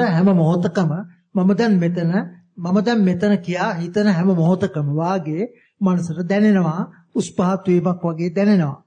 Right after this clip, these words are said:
ආනාපාන සති භාවනාවේ වාඩි වූ විටද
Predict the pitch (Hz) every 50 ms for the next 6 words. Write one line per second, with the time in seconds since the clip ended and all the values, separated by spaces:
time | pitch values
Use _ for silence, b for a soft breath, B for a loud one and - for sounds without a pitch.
0 | _ _ _ _ _ _ _ _ - 190 190 214 240 240 240 240 240 233 233 247
1 | 240 240 240 233 - 233 196 185 180 190 196 208 214 214 220 220 220 220 233 233
2 | 220 185 175 170 180 185 185 208 220 208 175 147 170 175 - 208 170 135